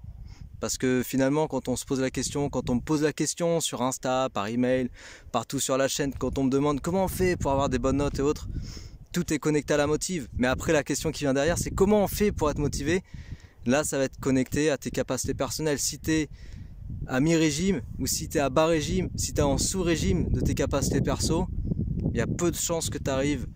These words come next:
à te mettre à fond sur tes apprentissages. Voilà, c'est connecté. Alors après, c'est sûr, moi, en tenant ce discours-là et en disant que si j'étais ministre de l'Éducation nationale, j'instituerais des cours de développement perso,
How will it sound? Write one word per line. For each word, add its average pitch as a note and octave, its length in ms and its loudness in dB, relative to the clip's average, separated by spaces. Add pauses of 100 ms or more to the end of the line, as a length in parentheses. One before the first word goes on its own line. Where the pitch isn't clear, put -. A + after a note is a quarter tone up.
(460)
à A#2 120 -2
te - 100 -10
mettre C3 280 2
à B2 60 0
fond C#3+ 240 -2
sur B2+ 180 -4
tes A#2+ 160 -2
apprentissages. A2+ 640 -4 (440)
Voilà, G2+ 320 -2
c'est - 180 -8
connecté. A2 460 -2 (420)
Alors B2+ 200 4
après, C3 280 2
c'est D3 140 -2
sûr, D#3 280 -2
moi, C#3 140 2
en C3 40 0
tenant C#3 260 2
ce - 180 -4
discours-là C#3 540 2
et D3 40 4
en C3 100 4
disant C3+ 300 0
que B2 280 -2
si - 180 -4
j'étais B2+ 200 -2
ministre C3 260 0
de C3 60 2
l'Éducation B2+ 400 -2
nationale, C3+ 420 0 (580)
j'instituerais B2+ 600 0
des B2+ 100 0
cours C3+ 200 -2
de B2+ 100 0
développement B2+ 400 2
perso, D#3 420 0